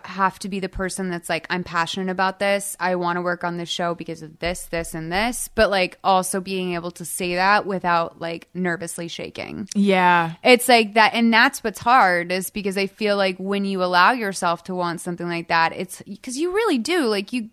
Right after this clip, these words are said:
Speaker 1: spend a pilot season, like, reading these pilots and trying to pick a favorite, and then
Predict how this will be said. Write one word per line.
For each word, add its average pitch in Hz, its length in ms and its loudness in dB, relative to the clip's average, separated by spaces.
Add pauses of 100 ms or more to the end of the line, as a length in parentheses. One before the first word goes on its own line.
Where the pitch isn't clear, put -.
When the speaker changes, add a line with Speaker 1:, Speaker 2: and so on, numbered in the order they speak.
(320)
Speaker 1:
spend 254 580 0
a 220 80 -4
pilot 277 420 -2
season, 202 300 -6
like, 180 160 -4
reading 277 360 -4
these 220 180 -6
pilots 254 360 -4
and 220 80 -8
trying 202 140 -6
to 190 60 -6
pick 196 160 -8
a - 60 -12
favorite, 240 600 2
and 208 120 -2
then 196 180 0